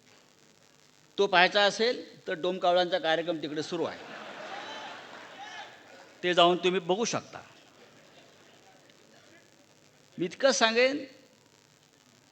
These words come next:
की ह्या निवडणुकीनं आपल्याला एक चांगला संदेश दिला. आपण तो प्रखर हिंदुत्ववादी म्हणून स्वीकारला पाहिजे. हा संदेश आपल्याला नाही, हा संदेश सगळ्यांना आहे.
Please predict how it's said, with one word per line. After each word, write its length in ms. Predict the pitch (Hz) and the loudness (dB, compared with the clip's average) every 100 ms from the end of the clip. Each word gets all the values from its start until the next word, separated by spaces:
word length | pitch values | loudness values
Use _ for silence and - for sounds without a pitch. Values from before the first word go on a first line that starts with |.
| _ _ _ _ _ _ _ | _ _ _ _ _ _ _
की 180 | 233 208 | 2 8
ह्या 240 | 196 269 | 12 12
निवडणुकीनं 720 | 285 247 233 220 220 190 165 | 12 8 8 8 4 0 0
आपल्याला 480 | 190 170 170 175 185 | 2 2 2 0 2
एक 80 | 185 | 0
चांगला 440 | - - 147 156 | -2 0 2 2
संदेश 440 | 156 143 127 160 143 | -2 -4 -4 -4 -8
दिला. 260 | 95 90 101 - _ _ _ _ _ _ _ _ _ _ _ _ _ _ _ _ _ | -14 -18 -20 -20 _ _ _ _ _ _ _ _ _ _ _ _ _ _ _ _ _
आपण 340 | - 156 208 208 | -6 -2 0 0
तो 260 | 220 233 | 2 2
प्रखर 420 | 226 190 160 226 | 2 -4 -2 -2
हिंदुत्ववादी 680 | 165 156 185 - 170 151 151 | -2 -6 -6 -4 0 0 -2
म्हणून 200 | 147 151 | -2 -4
स्वीकारला 480 | - 120 110 85 85 | -4 -10 -10 -10 -16
पाहिजे. 360 | - - - - _ _ _ _ _ _ _ _ _ _ _ _ _ - - | -20 -20 -20 -20 _ _ _ _ _ _ _ _ _ _ _ _ _ -20 -10
हा 180 | - 214 | 0 0
संदेश 420 | 214 202 202 220 | 2 -2 -2 -2
आपल्याला 400 | 180 190 220 208 | -4 -4 -2 -2
नाही, 180 | 175 196 | -4 -4
हा 140 | 170 | -6
संदेश 360 | 170 175 160 196 | -6 -6 -4 -6
सगळ्यांना 420 | - 127 135 101 | -6 -4 -4 -6
आहे. 200 | 80 - | -12 -20